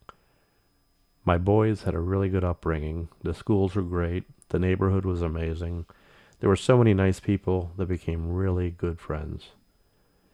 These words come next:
M-, my wife and I were not that close. We didn't do that much together, short of going for a lunch, some drinks, and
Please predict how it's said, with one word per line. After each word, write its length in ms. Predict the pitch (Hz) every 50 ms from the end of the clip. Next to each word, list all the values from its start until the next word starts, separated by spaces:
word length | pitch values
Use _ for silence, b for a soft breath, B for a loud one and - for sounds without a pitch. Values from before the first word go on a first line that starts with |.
| _ _ _ _ _ _ _ -
M-, 200 | 107 113 107 107
my 240 | 110 113 120 127
wife 320 | 135 139 147 156 160 - -
and 80 | 135
I 60 | 127 120
were 120 | 117 113
not 120 | 113 110
that 160 | 104 113 101 -
close. 420 | - - 85 73 - - - -
We 100 | - 101
didn't 180 | 101 104 101 98
do 240 | 95 104 101 101 92 - _ _
that 220 | - 107 104 98
much 280 | 92 95 92 90 - -
together, 440 | - 90 87 82 78 76 82 85 85
short 260 | - - 98 92 87
of 120 | 87 90
going 260 | 90 92 87 87 87 82
for 160 | - - 90
a 60 | 87
lunch, 500 | 85 85 87 90 90 90 90 - - -
some 160 | - 80 82
drinks, 480 | 80 87 87 87 90 90 85 - - -
and 260 | 85 82 82 80 80